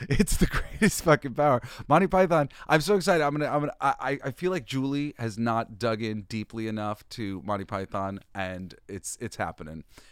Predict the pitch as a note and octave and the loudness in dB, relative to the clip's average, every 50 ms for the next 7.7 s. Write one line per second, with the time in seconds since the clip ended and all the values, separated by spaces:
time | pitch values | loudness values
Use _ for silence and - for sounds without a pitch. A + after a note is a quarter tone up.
0 | _ - C#3+ C#3+ - C#3+ A#2+ A2+ - A#2 G#2+ G#2 G2+ G2+ - - - _ - - | _ -10 -10 -4 -2 0 0 0 0 -2 -4 -4 -6 -6 -10 -14 -20 _ -10 -4
1 | D#3 C#3+ A#2 A#2+ C#3 A2 G#2+ A#2 G#2 A#2+ G#2 G2 G#2 - - G#2 F#2+ - G2 F#2+ | -4 -4 0 2 0 2 2 0 0 0 -2 -2 -4 -6 -6 -8 -4 -4 -4 -4
2 | F#2 - G2 F#2 F#2 F#2 F#2 - - F#2+ F#2+ F#2 - - G#2 F2+ - - - - | -4 -4 -6 -4 -4 -6 -8 -8 -8 -8 -8 -8 -6 -8 -8 -8 -8 -12 -12 -10
3 | G#2 - - B2 - - A2 F#2 G2+ F#2 F#2+ F2+ D#2 F2 - - - - - G2+ | -10 -4 -4 -4 -4 -4 -8 -8 -6 -6 -6 -8 -8 -10 -12 -14 -14 -10 -8 -6
4 | F#2 F#2 F2 F2 F2+ E2+ - G2 F2 - - - - E2+ - G2 F2 F2+ F2 - | -6 -6 -6 -8 -8 -8 -6 -8 -8 -8 -10 -14 -16 -12 -10 -10 -10 -10 -10 -10
5 | - F2+ E2+ F2+ - - - F2 - - G#2 G2 G#2+ G#2+ G2+ B2+ B2 - - - | -10 -10 -10 -12 -12 -10 -12 -12 -10 -10 -12 -10 -10 -10 -6 -6 -8 -8 -8 -16
6 | - - - - - - - - G#2 F2 E2+ - - - - - - - A2+ A#2 | -20 -20 -20 -20 -20 -14 -4 -2 -2 -2 -2 -4 -8 -18 -20 -16 -8 0 4 6
7 | A2+ G#2+ G2 F#2+ F2 - - - - - - A#2+ - | 6 6 6 4 2 -2 -8 -18 -20 -10 -10 -10 -10